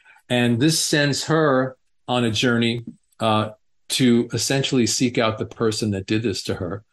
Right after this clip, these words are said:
It involves a couple of F B I, uh, an F B I agent and a psychic that works for the F B I. And you use the phrase, you know, subvert expectations. And I think one of the things that we do in this story is we subvert a lot of expectations about what the story is,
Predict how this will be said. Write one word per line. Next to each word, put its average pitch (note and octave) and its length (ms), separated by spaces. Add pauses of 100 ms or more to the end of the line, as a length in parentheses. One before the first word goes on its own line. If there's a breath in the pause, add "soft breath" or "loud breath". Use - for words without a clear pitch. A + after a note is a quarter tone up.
(360 loud breath)
It A#2+ 120
involves A2 580
a - 40
couple A#2 260
of G2+ 80
F G#2 160
B G#2+ 160
I, G#2+ 160
uh, A2+ 160
an A#2+ 100
F A#2 120
B A#2+ 120
I A2 120
agent A2 340
and G#2 80
a G2 60
psychic A2+ 420
that G#2+ 140
works G#2+ 240
for A2+ 100
the G#2+ 140
F G#2 180
B G#2+ 140
I. G#2+ 300 (420 loud breath)
And A#2+ 500 (1300)
you B2+ 140
use B2+ 200
the A#2+ 80
phrase, A#2+ 380
you A#2 60
know, A2 80
subvert A2 420
expectations. G#2+ 800
And G#2+ 100
I G2+ 60
think G#2+ 200
one A2+ 120
of G#2 60
the G2 60
things G#2 280
that G#2 120
we G#2+ 80
do G#2+ 220
in G2+ 80
this F#2+ 140
story G2 300
is G2+ 140
we G#2+ 100
subvert G2 600
a A#2 60
lot G2+ 180
of G2 100
expectations G2+ 720 (260 loud breath)
about A2+ 280
what B2 160
the A#2 80
story A2 400
is, G#2 240